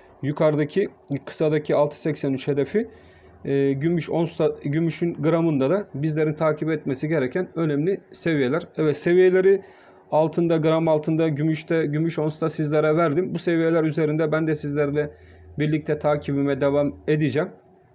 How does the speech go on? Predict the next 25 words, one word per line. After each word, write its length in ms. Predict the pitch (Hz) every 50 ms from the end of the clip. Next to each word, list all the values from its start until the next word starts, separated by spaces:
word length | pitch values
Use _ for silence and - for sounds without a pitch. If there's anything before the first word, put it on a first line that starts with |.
| _ _ - - - - _ _ -
E, 280 | - 175 151 139 139 143
verdiğim 380 | 151 160 165 165 160 180 170 170
alt 260 | - 170 185 185 - -
destek 340 | 170 151 - - 190 180
seviyeleri 520 | - - 160 151 151 151 147 151 151 156 151
kırılmadığı 500 | - 165 165 175 165 156 143 131 135 131
müddetçe 540 | 143 160 156 - 151 131 127 - - - 233 - - - - - - - - -
yukarıdaki 640 | - 151 170 - 175 165 160 165 160 151 185 165 143
direnç 240 | 160 165 170 165 156
seviyeleri 640 | - - 165 170 160 151 139 127 131 147 196 226 226 - - -
takibinizde 720 | - 160 156 151 151 - 151 143 147 143 147 156 196 185 -
olsun. 440 | - 156 156 143 143 - 175 190 214 - - - - - - - _ -
Arkadaşlar 640 | - 151 165 165 185 180 190 185 185 - 202 196 -
unutmayın, 480 | - 165 185 202 202 - 165 165 196 202 - - _ - -
e, 800 | 151 147 147 147 143 143 143 147 147 147 147 147 147 147 147 151 - - - - - - - - - - - - - - - - _ - - -
her 260 | - 170 196 196 175
düşüşün 560 | 185 175 - 180 151 - 214 233 - - 147
bir 120 | 170 180
yükselişi, 640 | 170 160 156 151 - - 156 156 151 147 - 220 220
her 160 | 170 165 165
yükselişinde 680 | 165 160 151 - - 156 151 147 - 165 160 175 185 160
bir 120 | 151 147
düşüşü 400 | 151 147 - - - - 160 151
olacağından 800 | - - - 143 151 151 139 139 147 143 143 139 139 127 127 131
dolayı 360 | 160 160 151 143 160 214 233